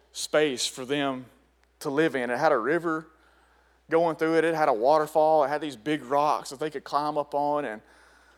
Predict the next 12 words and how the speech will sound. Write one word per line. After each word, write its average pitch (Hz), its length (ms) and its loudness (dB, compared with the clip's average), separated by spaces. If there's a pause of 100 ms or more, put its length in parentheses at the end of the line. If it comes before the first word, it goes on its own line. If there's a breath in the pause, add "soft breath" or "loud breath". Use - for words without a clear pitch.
(680 soft breath)
play 175 200 8
around. 165 300 6
It 160 60 0
had 170 140 0
trees 170 480 -2
and 131 160 -6
bushes. 175 460 -2
I 156 100 2
mean, 156 260 -6
everything 202 520 -4
about 123 460 2
it 98 140 -4